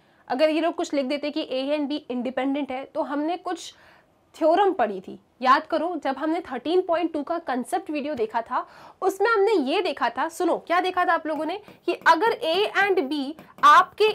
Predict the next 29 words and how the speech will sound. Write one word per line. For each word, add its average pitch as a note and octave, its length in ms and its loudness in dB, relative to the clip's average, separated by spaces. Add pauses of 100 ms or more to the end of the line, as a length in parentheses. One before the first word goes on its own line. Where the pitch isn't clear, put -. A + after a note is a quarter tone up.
(180)
इंडिपेंडेंट F#4+ 760 2
इवेंट F4 320 0
होते D#4 300 -4 (160)
हैं, D4 340 -2 (960)
ठीक C4+ 140 -6
है, G#4 160 0 (300)
इंडिपेंडेंट, D4+ 640 -2 (560)
चेक C4 160 -4
कर C4 100 0
लेना C4 200 2
स्पेलिंग, A3+ 360 -6 (500)
A D#4 140 2 (160)
and F#4+ 220 4
B E4+ 120 2
अगर F4 160 4
आपके E4 220 0 (140)
इंडिपेंडेंट F4+ 720 0
इवेंट्स E4 360 -2
होते C4 240 -2 (100)
हैं D4+ 240 -2 (300)
तो C4+ 80 4 (200)
A F4 360 2
dash E4 360 4 (500)
and D4+ 440 2 (320)
B D4+ 260 -2
भी D#4 240 -4
इंडिपेंडेंट E4 720 -2
होता D#4+ 220 -4
है E4+ 260 -2